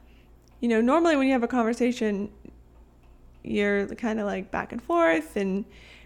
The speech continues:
all of that. And so I love that I can, like, sit down and talk about a topic that I've been thinking about for, like, a long time straight. <laughs> I don't know if that's weird, but it's kind of fun. Like, if you, if you have never, like, tried podcasting,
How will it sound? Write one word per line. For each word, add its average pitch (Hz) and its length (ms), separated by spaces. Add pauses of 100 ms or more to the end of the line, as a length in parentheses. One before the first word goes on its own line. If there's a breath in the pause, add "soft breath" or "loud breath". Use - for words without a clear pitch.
(160 loud breath)
all 226 140
of 220 100
that. 202 260
And 240 140
so 247 80
I 226 120
love 220 360
that 330 100
I 330 100
can, 294 120
like, 214 160
sit 220 160
down 226 200
and 220 120
talk 196 320
about 214 220
a - 40
topic 190 500
that 202 120
I've 185 160
been 208 160
thinking 226 400
about 311 420 (580 loud breath)
for, 220 280
like, 202 420 (120)
a 190 80
long 180 260
time 202 280
straight. 202 420
<laughs> - 40
I 294 80
don't 302 160
know 339 200
if 370 80
that's 359 240
weird, 277 420
but 311 140
it's 302 160
kind 359 280
of 349 80
fun. 311 440
Like, 254 260 (400 loud breath)
if 294 160
you, 370 400 (180)
if 294 140
you 311 180
have 311 200
never, 247 440
like, 226 220
tried 240 320
podcasting, 277 800